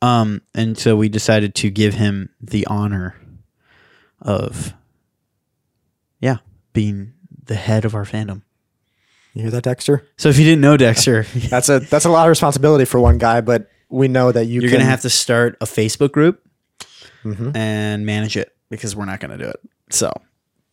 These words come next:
Speaker 2: Thank you.
Speaker 1: yeah. <laughs>
Speaker 2: We
Speaker 1: There you
Speaker 2: appreciate
Speaker 1: go.
Speaker 2: it.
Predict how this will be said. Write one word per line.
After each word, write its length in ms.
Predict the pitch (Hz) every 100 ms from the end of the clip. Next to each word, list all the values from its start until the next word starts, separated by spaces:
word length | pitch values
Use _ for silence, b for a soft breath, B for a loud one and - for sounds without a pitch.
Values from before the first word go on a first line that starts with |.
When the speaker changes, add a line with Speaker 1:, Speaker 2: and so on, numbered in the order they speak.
| _ _ _ _ _ -
Speaker 2:
Thank 180 | 127
you. 120 | 98 -
Speaker 1:
yeah. 220 | 110 113 -
<laughs> 140 | - -
Speaker 2:
We 60 |
Speaker 1:
There 300 | - - -
you 60 | 120
Speaker 2:
appreciate 440 | 131 147 131 107 101 -
Speaker 1:
go. 80 | 185 -
Speaker 2:
it. 240 | 165 143